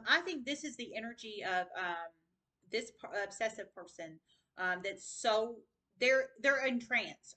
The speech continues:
under a freaking spell. I feel it's a voodoo spell. I feel it's a bit, I didn't hear it was, but I feel some kinda, um, if it's not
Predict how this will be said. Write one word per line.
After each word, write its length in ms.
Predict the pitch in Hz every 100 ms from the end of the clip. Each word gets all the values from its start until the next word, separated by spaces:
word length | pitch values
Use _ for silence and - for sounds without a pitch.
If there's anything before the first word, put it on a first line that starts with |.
| 214
under 260 | 226 233
a 120 | 226 196 -
freaking 380 | 214 214 196 185 - _ _ _
spell. 480 | - - 170 - - _ _ _ -
I 60 | 190
feel 200 | 233 233
it's 160 | 233
a 300 | 196 180 170 160
voodoo 180 | 320 427
spell. 380 | - 143 135 - _ _
I 40 | -
feel 120 | 269
it's 80 | 302
a 40 |
bit, 100 | 247 214
I 80 |
didn't 160 | 254 247
hear 160 | 226 214
it 80 |
was, 320 | 185 180 185 -
but 140 | 180 - _ _ _ -
I 40 | -
feel 200 | 392 381
some 160 | 349
kinda, 180 | 320 277
um, 420 | 247 208 226 214 202 _ _ _ _ _ _ _ _ _ _ -
if 140 | 339
it's 120 | 359
not 240 | 330 330